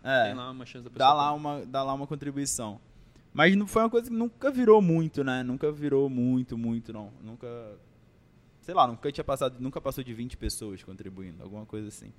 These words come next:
Speaker 1: E aí também eu parei, que eu cansei de fazer newsletter, não era uma coisa que tinha virado, eu falei, ah, foda-se, parei. <laughs> Vou largar isso aqui.
Speaker 2: E você já pensou em fazer, é, camiseta, boné? Eu tenho uma camiseta.
Speaker 1: Tem,
Speaker 2: Você já
Speaker 1: então,
Speaker 2: fez camiseta?
Speaker 1: rolou, é, mas foi uma dor de
Speaker 2: Um
Speaker 1: cabeça.
Speaker 2: e-commerce da, da
Speaker 1: Ah, foi,
Speaker 2: Seeking
Speaker 1: é,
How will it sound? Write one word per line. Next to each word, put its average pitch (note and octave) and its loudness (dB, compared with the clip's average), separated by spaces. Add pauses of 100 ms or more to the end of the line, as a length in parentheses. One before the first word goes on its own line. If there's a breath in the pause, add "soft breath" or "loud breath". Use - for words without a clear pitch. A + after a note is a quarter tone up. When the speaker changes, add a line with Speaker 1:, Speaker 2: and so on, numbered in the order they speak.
(420 soft breath)
Speaker 1:
E F3 2
aí G#3 10
também A3+ 0
eu A#3 0
parei, F#3+ 0 (220)
que - -2
eu D3 2
cansei C#3+ -6
de - -12
fazer C3 -6
newsletter, C3+ 4
não B2 -10
era B2 -4
uma B2 -12
coisa B2 -14
que - -20
tinha B2 -10
virado, B2 -2
eu D3 -8
falei, B2 -8
ah, A#2 -10
foda-se, A2 -14 (480)
parei. G#2 -6
<laughs> - -2 (420 soft breath)
Vou G#2 -2
largar A2 0
isso A2 -8
aqui. G#2 -18
Speaker 2:
E C#3+ -10
você G#3 0
já F3 6
pensou E3+ -2
em E3+ -6
fazer, A2+ 0
é, A2 -16 (220)
camiseta, A#2+ 0
boné? F3 0
Eu F3+ 6
tenho F#4+ -2
uma G4 0
camiseta. B2 2
Speaker 1:
Tem, F3+ 0
Speaker 2:
Você E3+ -2
já C#3+ 4
Speaker 1:
então, D3+ 4
Speaker 2:
fez A#2+ -2
camiseta? D3+ 4
Speaker 1:
rolou, E3 4
é, C#3+ 2
mas C3 -10
foi - -16
uma C#3+ -8
dor E3 -6
de C#3+ -2
Speaker 2:
Um C#3+ -6
Speaker 1:
cabeça. C3+ 4
Speaker 2:
e-commerce C#3+ 2
da, B2+ -4
da A#2+ -4
Speaker 1:
Ah, - 0
foi, C3 -8
Speaker 2:
Seeking B2 0
Speaker 1:
é, C#3 4